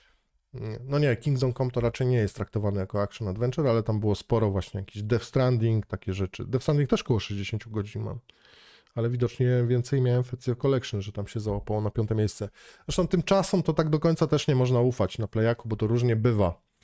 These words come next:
Ale akurat dwieście dwadzieścia godzin w Kingdom Come to m-, wiem, że zrobiłem, bo, e, bardzo precyzyjnie odliczałem sobie sesje. Zresztą l-, robię to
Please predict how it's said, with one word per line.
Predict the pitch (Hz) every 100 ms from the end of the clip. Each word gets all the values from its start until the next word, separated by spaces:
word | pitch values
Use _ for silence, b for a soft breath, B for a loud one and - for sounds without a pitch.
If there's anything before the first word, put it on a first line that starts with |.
| b b b
Ale | 123 147
akurat | 143 156 135
dwieście | 123 143 -
dwadzieścia | 131 131 131 139
godzin | 127 127 120 123 120
w | -
Kingdom | 131 120 120
Come | - 123 117
to | 113 110
m-, | 110 110 - _ 120 107 113
wiem, | 117 123 139 135 131
że | 127
zrobiłem, | 120 117 131 139 127 117
bo, | 110 107 104 104 82 113 113
e, |
bardzo | 117 123 120
precyzyjnie | - - 117 117 117 113
odliczałem | 110 104 113 107
sobie | - 110
sesje. | - 107 - 98
Zresztą | 123 - 120
l-, | 123 123 127
robię | - 131 123 101
to | - 98